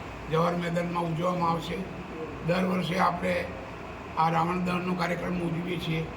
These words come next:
અને છેલ્લા પચાસથી પંચાવન વર્ષથી સિંધી સમાજ આ રાવણ દહનનો કાર્યક્રમ ઉજવે છે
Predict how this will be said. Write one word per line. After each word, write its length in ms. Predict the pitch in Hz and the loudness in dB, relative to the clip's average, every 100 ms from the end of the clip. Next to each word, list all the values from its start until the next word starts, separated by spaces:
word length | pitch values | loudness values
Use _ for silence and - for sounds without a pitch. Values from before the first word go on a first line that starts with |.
| - - - - - - | -10 -10 -10 -10 -8 -4
અને 160 | 165 180 | 0 0
છેલ્લા 580 | - 175 180 185 185 180 - - - - - - - 139 143 143 | 0 -2 2 4 4 2 -2 -8 -8 -8 -8 -8 -8 -6 -4 -2
પચાસથી 680 | 160 190 196 - - 196 - - | 0 4 2 2 -2 -2 0 -2
પંચાવન 420 | 90 180 202 202 | -2 0 2 2
વર્ષથી 560 | 190 185 180 - 180 165 156 | 2 0 0 -2 -4 -2 -2
સિંધી 240 | 175 170 | 0 0
સમાજ 360 | 151 165 139 139 - - 156 | 0 0 2 0 -4 -4 0
આ 80 | |
રાવણ 360 | 160 160 170 165 | 2 2 0 -2
દહનનો 260 | 170 170 170 | -2 -2 -2
કાર્યક્રમ 520 | 160 160 160 165 165 156 | -2 -4 -4 -4 -4 -4
ઉજવે 240 | 147 156 | -4 -2
છે 200 | 127 120 | -2 -4